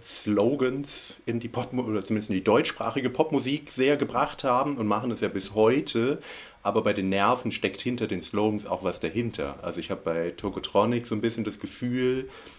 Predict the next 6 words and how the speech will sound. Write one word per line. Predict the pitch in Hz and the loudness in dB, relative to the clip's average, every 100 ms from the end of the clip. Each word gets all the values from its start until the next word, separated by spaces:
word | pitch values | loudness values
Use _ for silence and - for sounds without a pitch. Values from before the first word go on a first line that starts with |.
| - - | -20 -8
die, | 101 101 107 | -2 2 2
also | 101 92 | 2 -2
sie | 87 90 | -2 -2
haben | 98 107 | 0 0
Spaß | - - 107 135 - | 0 2 4 2 2
daran, | 120 107 107 113 117 | 2 4 2 2 0